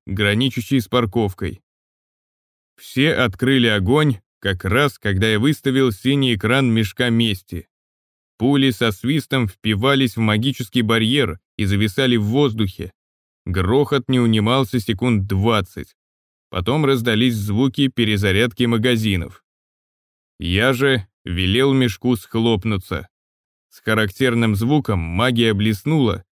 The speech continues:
и не меньше восьми десятков пуль картечью брызнули в охрану. Те, что залегли прямо в парковочной зоне,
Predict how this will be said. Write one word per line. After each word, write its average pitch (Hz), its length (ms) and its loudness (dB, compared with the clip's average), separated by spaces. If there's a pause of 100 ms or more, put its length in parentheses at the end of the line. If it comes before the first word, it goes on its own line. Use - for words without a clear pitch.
(300)
и 92 140 -4
не 104 120 2
меньше 123 440 0
восьми 120 480 0
десятков 120 760 0
пуль 147 340 -2 (180)
картечью 113 800 -2
брызнули 117 560 2
в 113 80 0
охрану. 107 640 -2 (960)
Те, 147 200 -2
что 117 220 -2
залегли 117 480 2
прямо 120 400 0
в 95 80 -6
парковочной 117 640 0
зоне, 113 480 0